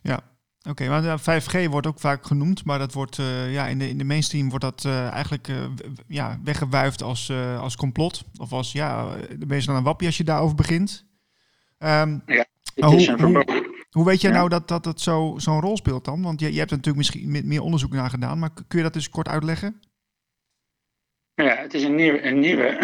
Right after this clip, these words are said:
Speaker 2: <clears throat> nieuwe draadloze technologie, zeg maar, die, die werkt met een bepaald type straling. Eh, met een hele hoge frequentie. En onze biologie is daar nog niet aan gewend.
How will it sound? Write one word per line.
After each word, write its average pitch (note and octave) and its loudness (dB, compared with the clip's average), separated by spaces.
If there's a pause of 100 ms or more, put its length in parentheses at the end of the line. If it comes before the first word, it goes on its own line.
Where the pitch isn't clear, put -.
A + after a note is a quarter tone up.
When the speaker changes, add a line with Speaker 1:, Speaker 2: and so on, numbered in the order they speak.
(200)
Speaker 2:
<clears throat> B2 -8
nieuwe C3 -2
draadloze B2 0
technologie, G#2+ -4
zeg B2+ 2
maar, G2 0
die, - -16
die A2 -4
werkt A2 2
met F#2 -2
een F#2 -6
bepaald G2 0
type - -8
straling. B2+ -2 (1120)
Eh, G#2 0
met G#2 -2
een G2 0
hele B2+ 6
hoge A2+ 2
frequentie. - -2
En A2+ -4
onze A2 2
biologie A#2 4
is - -2
daar A2 0
nog G#2+ -4
niet A2+ 2
aan G#2+ 0
gewend. A2 0